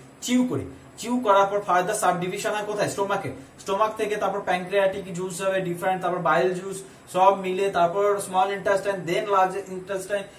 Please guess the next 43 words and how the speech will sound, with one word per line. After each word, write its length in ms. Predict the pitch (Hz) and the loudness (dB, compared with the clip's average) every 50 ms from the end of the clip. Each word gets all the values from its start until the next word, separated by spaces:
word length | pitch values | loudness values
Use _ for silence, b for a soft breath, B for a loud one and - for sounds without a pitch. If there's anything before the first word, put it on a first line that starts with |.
| B B B | B B B
তো 80 | - 214 | -6 -4
ডিফারেন্ট 400 | 180 175 196 - 233 226 220 - | -4 -4 -4 -6 -6 -6 -6 -8
কি 100 | - 240 | -10 -8
হবে? 180 | 226 208 240 214 | -8 -6 -4 -4
এরকম 220 | 202 202 208 220 | -2 -2 -2 -4
সিরিজ 360 | - - - 254 269 262 220 | -4 -6 -4 -2 -2 -2 0
অনুযায়ী 360 | 214 202 196 170 160 135 117 | 0 -2 -2 -2 -2 -2 -4
যায়। 120 | 107 104 90 - - - | -4 -8 -10 -12 -14 -10
সেরকম 400 | - 196 220 262 254 175 185 180 - B B B B | -4 0 0 2 2 2 0 -2 -4 B B B B
একটা 300 | 135 151 151 - 214 226 | -8 -8 -6 -2 0 0
যে 160 | 196 170 185 | 0 2 0
কোনো 220 | - - 214 226 220 | 0 0 -2 -4 -4
বাইরের 340 | 175 165 - - - - 196 - - | 0 2 2 2 2 0 -2 -4 0
ফরেন 240 | - - 214 220 | 2 2 2 2
মলিকিউল 340 | 220 214 196 175 170 175 175 | 0 0 -2 -2 -2 -4 -4
যেগুলোকে 280 | 165 170 170 180 185 196 | -6 -4 -4 -4 -4 -4
আমরা 140 | 190 190 160 | -2 0 0
অ্যান্টিজেন 420 | 151 151 165 - - 208 202 190 | 0 0 -2 -4 -4 -4 -4 -4
বলছি, 340 | 175 151 143 135 - - - B B B B B | -2 -2 -2 -4 -6 -10 -14 B B B B B
সেটা 220 | - 180 190 - - | -6 -4 0 0 0
অনেক 460 | - 190 208 240 262 277 262 269 - | 0 0 0 0 0 -2 -2 -4 -4
প্রসেসিং 440 | 190 180 - - 202 196 - 196 165 | -4 -4 -2 -2 -4 -4 -4 -4 -4
হয়, 180 | 143 123 120 - - - - - | -4 -4 -4 -6 -10 -14 -10 -8
কখনো 260 | 170 170 175 202 208 | -6 -6 -4 -4 -4
কখনো 300 | 202 208 202 - - - | -2 0 0 0 -2 -4
এক্সোজেনাস 540 | 160 151 - - 202 196 190 196 202 196 190 | -6 -6 -6 -4 -4 -2 -2 -2 -2 -2 -2
প্রসেসিং 440 | 196 196 190 190 185 - 202 202 196 | -2 -2 -2 -2 -4 -6 -6 -6 -6
হয়। 160 | 190 190 190 B B B B B B 139 | -6 -8 -8 B B B B B B -4
generally 280 | 170 175 185 185 185 | -2 -2 0 2 2
আমরা 160 | 185 185 185 | 2 2 2
পড়ে 240 | 185 - 196 196 185 | 0 -4 -4 -4 -4
থাকি 160 | - 180 175 | -4 -6 -8
এক্সোজেনাস 420 | 170 170 175 180 180 190 185 180 - | -8 -8 -8 -8 -8 -8 -8 -8 -8
প্রসেসিং 480 | 180 175 170 175 175 170 185 185 185 165 - 185 180 - - | -6 -6 -6 -6 -6 -10 -12 -12 -14 -16 -14 -14 -14 -14 -12
কিভাবে 300 | 185 185 196 190 185 185 | -10 -8 -6 -4 -4 -4
রি-, 140 | 180 180 | -6 -8
রিপ্রেজেন্ট 440 | 165 151 - 196 180 170 185 180 185 | -10 -10 -10 -8 -8 -6 -6 -6 -4
হয়? 140 | 196 196 196 B B B B B | -4 -4 -4 B B B B B
এমএসসি 400 | 156 170 185 185 180 - 202 - | -6 -4 -4 -4 -4 -6 -8 -8
টু 160 | - 196 190 | -8 -8 -6
দিয়ে। 180 | 170 160 151 - | -4 -4 -2 -2
and 220 | - 170 165 175 | -4 -4 -4 -4
endogenous 400 | 180 180 196 180 196 196 190 | -6 -6 -6 -6 -6 -6 -8